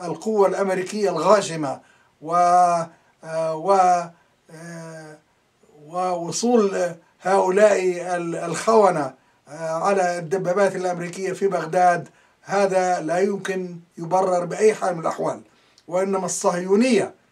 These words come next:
هي التي خطط لهذا الشيء، وما يسمون بالمحافظين الجدد، آه، في الولايات المتحدة الأمريكية هم اللي خططوا إلى هذا، آه، إلى هذا العمل، وأقنعوا الرئيس بوش ال-، الابن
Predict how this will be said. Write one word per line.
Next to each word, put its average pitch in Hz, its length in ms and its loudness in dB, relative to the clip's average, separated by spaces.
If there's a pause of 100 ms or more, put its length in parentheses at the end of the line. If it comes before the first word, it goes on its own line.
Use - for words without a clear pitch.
(140)
هي 196 200 6
التي 175 440 -2
خطط 202 500 0
لهذا 165 260 -2
الشيء، 196 400 2 (400)
وما 180 260 -2
يسمون 175 720 -2
بالمحافظين 180 800 0
الجدد، 170 520 2 (420)
آه، 165 320 4
في 202 500 0
الولايات 190 400 2
المتحدة 170 440 -6
الأمريكية 170 720 -6 (340)
هم 254 260 2
اللي 214 220 2
خططوا 196 560 -2
إلى 180 160 -2
هذا، 160 540 2 (380)
آه، 175 580 -2
إلى 208 100 4
هذا 170 240 0
العمل، 220 480 0 (260)
وأقنعوا 175 760 2 (320)
الرئيس 180 440 0
بوش 226 480 2
ال-، 151 320 -8 (280)
الابن 226 420 4